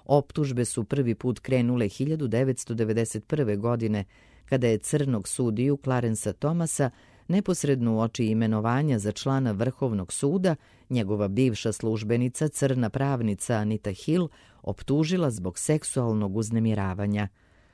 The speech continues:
Uticaj saslušanja daleko prevazilazi granice Sjedinjenih Država. U Francuskoj smo tada bili skandalizovani, ali ne zbog uznemiravanja,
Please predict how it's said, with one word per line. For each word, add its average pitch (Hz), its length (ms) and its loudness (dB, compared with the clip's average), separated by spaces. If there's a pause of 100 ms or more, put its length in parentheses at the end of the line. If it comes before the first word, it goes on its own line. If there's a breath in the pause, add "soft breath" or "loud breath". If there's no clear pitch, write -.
(140 soft breath)
Uticaj 202 460 0
saslušanja 147 920 0
daleko 131 480 2
prevazilazi 113 760 0
granice 117 540 0
Sjedinjenih 110 720 0
Država. 104 520 -2 (480 soft breath)
U 139 140 0
Francuskoj 131 640 2
smo 120 300 0
tada 131 280 0
bili 127 440 2
skandalizovani, 123 960 0 (420 soft breath)
ali 117 220 2
ne 117 200 2
zbog 113 340 -2
uznemiravanja, 117 920 0